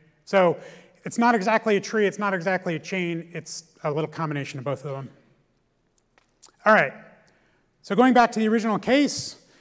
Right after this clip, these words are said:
after I get out of the chain part of the tree, it's just a normal Merkle tree, I get the sibling nodes, and I check to make sure that it matches the root. Okay, so now we have this Merkle tree.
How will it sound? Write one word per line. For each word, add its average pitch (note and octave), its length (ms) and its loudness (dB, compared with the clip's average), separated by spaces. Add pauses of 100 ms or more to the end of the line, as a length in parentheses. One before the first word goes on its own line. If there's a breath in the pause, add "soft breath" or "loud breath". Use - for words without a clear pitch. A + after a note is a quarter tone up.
(140 soft breath)
after G3+ 260 -4
I G#3 80 2
get G3+ 140 0
out G3+ 160 2
of E3 140 -2
the D#3 60 -6
chain B3+ 300 0
part A3+ 200 2
of G#3 40 0
the G#3 60 -4
tree, A3+ 520 -2
it's D#3+ 220 -8
just - 280 -8
a F#3 40 -6
normal F3 280 -2
Merkle B3+ 280 -2
tree, A3+ 360 -4
I F3+ 80 -2
get - 220 -10
the C3+ 80 -20
sibling B3 400 -4
nodes, G3+ 580 -2 (1300 soft breath)
and F#3+ 80 2
I F#3+ 60 4
check G#3 260 2
to G3 60 -4
make G3 140 -2
sure F#3 240 -2
that E3+ 140 0
it E3 200 -2
matches E3+ 380 -6
the D#3+ 100 -12
root. C3 240 -8 (3750 soft breath)
Okay, A3+ 360 4 (460)
so - 180 -2
now B3 180 2
we B3+ 80 2
have A3+ 120 2
this G#3 160 -6
Merkle F3 240 -2
tree. B2 280 -12